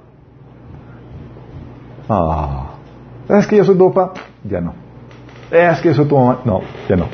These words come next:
A la única autoridad que puedes apelar es a la autoridad de su Padre Celestial, si es que es cristiano. Y no para que haga lo que tú quieres, sino para que haga lo que Dios ordena,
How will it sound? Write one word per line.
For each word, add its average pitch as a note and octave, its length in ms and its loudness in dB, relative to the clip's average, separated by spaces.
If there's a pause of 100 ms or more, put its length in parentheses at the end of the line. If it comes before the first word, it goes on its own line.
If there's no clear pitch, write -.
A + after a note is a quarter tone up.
(1040)
A B2+ 80 0
la C3+ 60 4
única G#3+ 160 2
autoridad D3+ 260 2
que D3+ 80 0
puedes D3 200 -2
apelar B2+ 400 -2
es C3 140 -2
a C#3+ 40 2
la B2 60 2
autoridad A2+ 420 2
de B2 220 2
su C#3 320 -2 (120)
Padre C#3 420 2
Celestial, C3+ 760 0
si - 160 -4
es F2+ 100 -6
que - 80 -6
es - 80 -8
cristiano. F#2 360 -2 (1000)
Y C3 100 4
no F#3 200 4
para A#3 160 2
que F3+ 100 0
haga D#3 160 4
lo D#3 140 2
que C#3 100 0
tú B2+ 160 -4
quieres, F3 440 -4 (400)
sino G#2+ 340 0
para G#2 160 2
que G#2+ 100 0
haga G#2 140 0
lo A2+ 160 0
que G2 120 -2
Dios A2 280 -4
ordena, D#2+ 400 -6